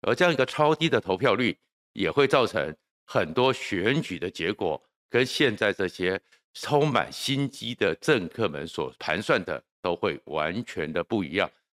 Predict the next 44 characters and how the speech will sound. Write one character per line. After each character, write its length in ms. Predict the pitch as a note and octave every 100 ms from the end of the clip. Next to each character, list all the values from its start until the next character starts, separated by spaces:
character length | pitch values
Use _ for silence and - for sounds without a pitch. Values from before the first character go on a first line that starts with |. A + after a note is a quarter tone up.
| _ _ -
像 200 | - G#3+
我 100 | A#2+
们 120 | A2
这 120 | E3+
个 80 | E3+
年 180 | A#2+ G#2+
纪 240 | A#2 A#2
哦， 160 | D2 B1+ _ _ -
是 180 | - A#2+
因 140 | B2
为 80 | B2
我 80 | D#2
们 80 |
在 120 | D#2+ A#2
那 140 | B2+
个 80 | A2+
时 140 | -
代 160 | F2+ G#2
里 100 | C#2+
面 240 | F2 F2 - _ _ -
刚 200 | B2+ C3
刚 200 | B2 B2
都 160 | A#2+ C#3+
有 120 | E2+
当 220 | - G2
兵， 220 | F#2+ F2+ -
而 100 | G#2+
且 100 | F2
都 120 | F2+
要 60 |
当 200 | F#2+ G2 F2
两 180 | D2
年 160 | D2+ D2
的 60 | D2+
兵， 240 | D#2+ E2+ - _
甚 180 | - A#2
至 120 | G2+
三 240 | - A2+
年 160 | G#2+ D2+
的 80 | D#2
兵。 240 | E2+ D#2+ - _ _ -
所 140 | C#3+
以 80 | F#3
呢， 240 | C3 A2